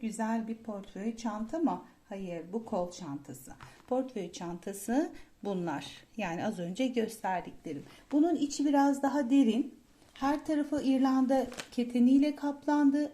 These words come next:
Altında yere temasını biraz olsun koruyacak yükseklikte küçük, e, çanta aparatlarımız var.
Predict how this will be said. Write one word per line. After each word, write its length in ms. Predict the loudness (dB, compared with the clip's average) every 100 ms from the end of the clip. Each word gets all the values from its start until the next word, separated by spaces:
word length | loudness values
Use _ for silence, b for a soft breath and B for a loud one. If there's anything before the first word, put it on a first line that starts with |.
| -2
Altında 600 | 0 0 0 4 6 6
yere 380 | 4 4 2 2
temasını 640 | 4 6 6 2 2 2
biraz 320 | 2 0 0 0
olsun 360 | -2 -2 -2
koruyacak 720 | 0 0 0 -4 -2 -2 -2
yükseklikte 840 | -4 -2 0 0 -4 -10 -6 -6 -6 B B B -6
küçük, 580 | -4 -2 -4 -6 -10 -12
e, 320 | -8 -6 -6
çanta 420 | 0 2 2 2 -2
aparatlarımız 960 | -4 -6 -8 -10 -10 -4 0 0 2
var. 280 | 2 2